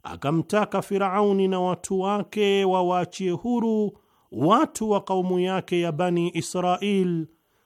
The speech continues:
ambao walikuwa wamewageuza watumwa na wajakazi wao,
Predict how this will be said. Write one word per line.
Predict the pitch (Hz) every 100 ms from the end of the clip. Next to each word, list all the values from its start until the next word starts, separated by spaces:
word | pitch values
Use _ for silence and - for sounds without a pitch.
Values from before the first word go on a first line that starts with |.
| _ -
ambao | 87 85 147 160
walikuwa | 160 165 170 - 226 214 208 196 - -
wamewageuza | 175 196 294 277 240 208 202 196 180 175
watumwa | 170 170 - 202 190 180 180 170 165
na | 170 180
wajakazi | 165 143 143 - 143 120 135
wao, | 180 233 220 202 185